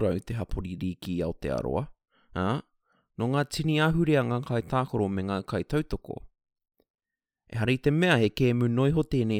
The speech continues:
hākinakina i Aotearoa, ko ia kē te oranga ki ētahi.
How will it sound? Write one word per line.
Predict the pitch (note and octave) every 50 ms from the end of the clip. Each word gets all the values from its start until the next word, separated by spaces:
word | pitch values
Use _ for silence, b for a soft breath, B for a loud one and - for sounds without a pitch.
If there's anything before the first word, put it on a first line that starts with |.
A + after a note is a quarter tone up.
| B2
hākinakina | A2+ G2 G2+ - - G#2+ F#2+ F#2+ F#2+ G#2+ G2 F#2+ F2+ F2 F2+
i | F2+
Aotearoa, | F2 F#2 F#2 - G2+ F#2 F2+ E2+ F#2+ A#2 A2 E2+ - - - _ _ _ _ _ _ _ _ _ _ -
ko | - - A2
ia | A2+ A#2 A#2
kē | A2 - - D#3 C#3+ G#2+ F2+ F#2
te | - - F2
oranga | G2 G2+ G2 F#2+ F2+ F2 G#2+
ki | - - F#2+ G#2 G#2+
ētahi. | - - F2 F#2 G2 -